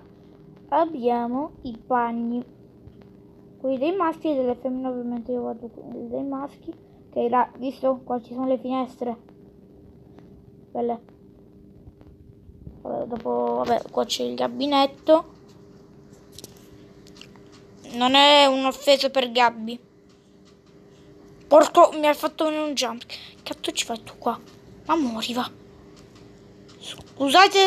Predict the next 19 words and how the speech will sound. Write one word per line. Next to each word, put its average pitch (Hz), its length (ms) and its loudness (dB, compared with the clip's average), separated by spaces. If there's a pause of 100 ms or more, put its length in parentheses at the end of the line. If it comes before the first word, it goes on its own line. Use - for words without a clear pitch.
(280)
se - 260 -6
chi 320 140 -6
vuole 339 240 4
bene 320 180 2
ai 330 100 -2
pappagalli, 302 600 4
però 302 260 8
a - 1800 -4
me 320 140 8
mi 339 160 6
rompono 285 420 6
i, 262 200 -2 (180)
i 247 100 -12
coglioni. 233 680 -6 (1120)
Questo 311 520 4
li 262 100 -2
ammazzo. 226 540 -6 (2250)
Poi 302 300 10
abbiamo 302 800 0